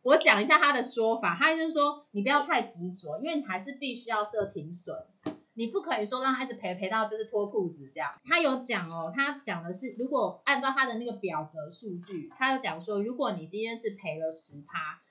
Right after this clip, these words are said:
实际上你要涨回来十一趴，你才是 balance 哦。那如果你今天是赔了三十趴，你必须要涨回四十三趴，你才会 balance。那如果你今天赔一半，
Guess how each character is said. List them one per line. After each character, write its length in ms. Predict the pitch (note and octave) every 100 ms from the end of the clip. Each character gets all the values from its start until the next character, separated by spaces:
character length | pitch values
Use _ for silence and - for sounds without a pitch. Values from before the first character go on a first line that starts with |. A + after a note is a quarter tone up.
| _
实 160 | - C4
际 120 | D#4+
上 240 | E4 D#4 A3+
你 60 |
要 180 | G#3 C4+
涨 280 | - E3 E3+
回 120 | F3
来 160 | F3 E3+
十 260 | - - F3
一 220 | A3 G#3+ G3+
趴， 460 | G3 F3+ F3+ - _ _
你 140 | - G#3
才 200 | A#3+ B3
是 380 | B3 C#4+ G#3 - _ _
balance 640 | A3+ G#3+ G#3+ E3 E3 -
哦。 220 | C3 A2 - _
那 180 | F4 F#4+
如 80 | F4+
果 140 | C4
你 80 | G#3
今 100 | C#4+
天 100 | E4
是 140 | D4+
赔 280 | - A3+ F#3
了 120 | A3
三 260 | G#3+ A3 G#3+
十 220 | - F3
趴， 380 | - F3+ F3+ - _
你 140 | A#3
必 120 | A#3+
须 120 | F#4+ G4
要 180 | F4
涨 240 | - A3 G3
回 220 | A3 G#3+
四 420 | - - F#4+ E4+
十 180 | C#4 B3+
三 320 | B3 C4+ B3+
趴， 280 | C4+ B3+ B3
你 100 | G#3+
才 220 | G3+ G#3
会 100 | B3
balance。 600 | C4+ - A3 G#3 F3+ D#3+ - _ _ _
那 140 | G4
如 60 | F4+
果 80 | D4+
你 80 | A#3+
今 80 |
天 100 | E4+
赔 240 | E4+ B3 A#3+
一 60 |
半， 380 | A#3+ C#4+ - -